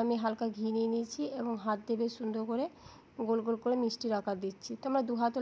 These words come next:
লাগাতে পারো, আমার এক হাতে বেশ সুবিধা হয়, ওই জন্য আমি এক হাতেই বানিয়ে নিচ্ছি। তেমনিভাবে সব সুজিটা আমি মিষ্টির আকার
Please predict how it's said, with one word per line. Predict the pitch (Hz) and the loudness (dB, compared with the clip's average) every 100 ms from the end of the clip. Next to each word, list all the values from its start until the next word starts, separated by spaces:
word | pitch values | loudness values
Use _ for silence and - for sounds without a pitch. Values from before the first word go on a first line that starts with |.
| 233 | 2
লাগাতে | 214 214 226 | 2 0 0
পারো, | 220 233 294 - - - 285 | 0 0 -4 -12 -20 -8 0
আমার | 247 226 | 4 4
এক | 220 | 2
হাতে | 233 240 233 | 0 0 0
বেশ | 226 | 0
সুবিধা | 220 220 226 | -2 -2 0
হয়, | 240 269 214 | 0 -2 -2
ওই | 202 | 0
জন্য | 226 | 0
আমি | 226 214 | 2 0
এক | 226 | -2
হাতেই | 220 233 | -2 0
বানিয়ে | 202 208 214 | 0 2 0
নিচ্ছি। | 208 - 269 294 - - - - - - - | 0 -4 -8 -8 -16 -20 -20 -20 -20 -20 -4
তেমনিভাবে | 269 247 254 262 277 269 | 2 4 4 4 0 2
সব | 247 240 - | 2 2 -2
সুজিটা | 226 233 240 | -4 -2 0
আমি | 247 302 - - - 247 | 0 -2 -8 -20 -6 -2
মিষ্টির | 233 254 233 220 | 0 2 4 4
আকার | 233 | 2